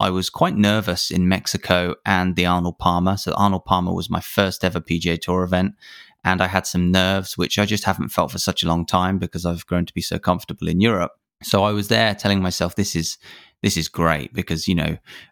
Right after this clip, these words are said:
it's just nice to have these feelings again. It, it means that I'm in a scenario that, that really is different and it's gonna test me and challenge me. And it did. And I was surprised at the relative success I had in a sh-,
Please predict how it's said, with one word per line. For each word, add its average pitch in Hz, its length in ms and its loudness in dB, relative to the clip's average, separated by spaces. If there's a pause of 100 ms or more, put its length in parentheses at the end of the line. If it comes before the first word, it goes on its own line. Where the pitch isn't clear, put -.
(120)
it's - 100 -6
just - 180 0
nice 90 220 2
to 92 80 -6
have 87 160 -6
these 85 180 -2
feelings 87 380 0
again. 76 400 -4
It, 95 220 -2
it - 220 -6
means 87 260 0
that 85 120 0
I'm 85 160 0
in 85 80 0
a 82 220 -2
scenario 87 480 2
that, 85 220 -8
that 78 140 -8
really 92 220 0
is 87 120 -2
different 85 420 -2 (520)
and 87 280 0
it's - 100 -6
gonna 87 160 0
test - 400 -2
me 82 100 2
and 85 120 0
challenge 101 400 0
me. 87 80 2
And 95 80 2
it 95 100 -4
did. 120 180 4
And 110 100 2
I 120 100 2
was 120 160 -2
surprised 135 720 -2 (260)
at - 180 -8
the 104 340 2
relative 110 500 2
success - 440 -2
I 92 100 4
had 90 380 0
in 87 120 0
a 87 60 2
sh-, - 360 -4